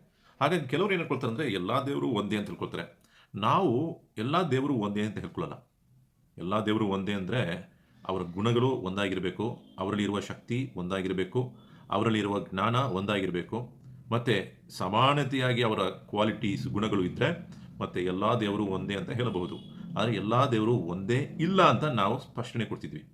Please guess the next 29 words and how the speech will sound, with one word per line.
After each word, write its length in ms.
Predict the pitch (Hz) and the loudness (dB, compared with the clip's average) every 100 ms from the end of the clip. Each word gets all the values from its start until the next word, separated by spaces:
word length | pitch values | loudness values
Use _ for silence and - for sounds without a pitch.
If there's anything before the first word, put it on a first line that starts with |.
| - - - - | -20 -20 -18 -6
ಅದಕ್ಕೆ 220 | 110 - | -6 0
ಕಾರಣ 260 | 107 139 127 | 2 4 2
ಒಂದೇ 300 | 95 120 135 | 2 4 4
ಒಂದು 160 | 131 | 4
ಅಂಶ, 220 | 104 101 | 0 0
ಒಂದೇ 240 | 104 92 107 | -2 0 0
ಒಂದು 120 | 107 | 0
ಗುಣದ 200 | 95 98 | 0 -2
ಬಗ್ಗೆ 200 | 87 85 | -2 -4
ಮಾತಾಡೋಣ. 580 | 82 82 80 113 127 92 | -4 -6 -6 -6 -6 0
ದೇವನಾದ 480 | 107 98 92 87 104 | 2 2 0 -2 -2
ಅಲ್ಲಾಹಿನ 520 | 143 98 113 120 110 139 - - - | -2 0 2 2 0 -4 -8 -20 -4
ಒಂದು 220 | 151 180 131 | 0 2 4
ಗುಣದ 220 | 120 107 | 4 4
ಬಗ್ಗೆ 200 | 92 90 | 0 -2
ಮಾತಾಡ್ತೀನಿ. 400 | 87 - - 78 - _ _ _ _ _ _ _ _ _ - - - _ - | -4 -6 -10 -12 -14 _ _ _ _ _ _ _ _ _ -20 -20 -20 _ -4
ಕುರಾನ್ನಲ್ಲಿ 720 | 127 139 143 117 104 110 110 | 2 4 4 4 4 2 0
ದೇವನಿಗೆ 760 | 104 113 95 95 117 - - _ _ _ - | 0 2 0 0 -2 -6 -16 _ _ _ -10
ಒಂದು 420 | 95 92 87 82 85 | -6 -4 -4 -4 -6
ಹೆಸರಿದೆ, 520 | 107 - 95 85 85 | -6 -4 -6 -6 -8
ಅಂದ್ರೆ 400 | - 90 98 110 | -8 -6 -4 -4
ಅವನಿಗೆ 280 | 90 92 87 | -4 -6 -4
ಕೊಡಿರೋ-, 400 | 92 92 92 - | -4 -2 -4 -8
ಕೊಟ್ಟಿರುವ 400 | - 101 90 113 | -4 -2 0 0
ಒಂದು 480 | 110 90 101 160 - _ _ _ _ _ _ - | -2 -2 -4 -6 -10 _ _ _ _ _ _ -8
ಅವನ 140 | 90 92 | -4 -2
ಅಂಶ, 260 | 101 - | -4 -4
ಅವನ 180 | 92 85 | -4 -4
ಗುಣ 160 | 87 | -2